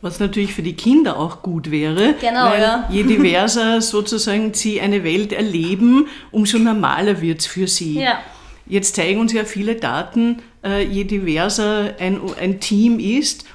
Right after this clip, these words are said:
Speaker 1: umso erfolgreicher
Speaker 2: Mhm.
Speaker 1: kann's auch sein. Sehen Sie das in Ihrer Forschung auch?
Speaker 2: Divers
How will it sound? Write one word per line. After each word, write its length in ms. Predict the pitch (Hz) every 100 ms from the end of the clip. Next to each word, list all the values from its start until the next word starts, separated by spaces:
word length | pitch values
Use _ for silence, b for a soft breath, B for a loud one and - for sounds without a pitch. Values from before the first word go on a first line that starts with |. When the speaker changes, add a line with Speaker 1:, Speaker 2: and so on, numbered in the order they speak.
| -
Speaker 1:
umso 240 | 202 226
erfolgreicher 760 | 220 - - 294 156 240 247
Speaker 2:
Mhm. 40 | 294
Speaker 1:
kann's 300 | 202 160 170
auch 180 | 165 -
sein. 380 | 165 135 147 156 B
Sehen 320 | - - 190 214
Sie 100 | 226
das 200 | 226 240
in 80 |
Ihrer 180 | 233 226
Forschung 500 | 226 175 196 - 214
auch? 360 | 151 226 415 - - -
Speaker 2:
Divers 760 | 247 202 202 208 254 269 -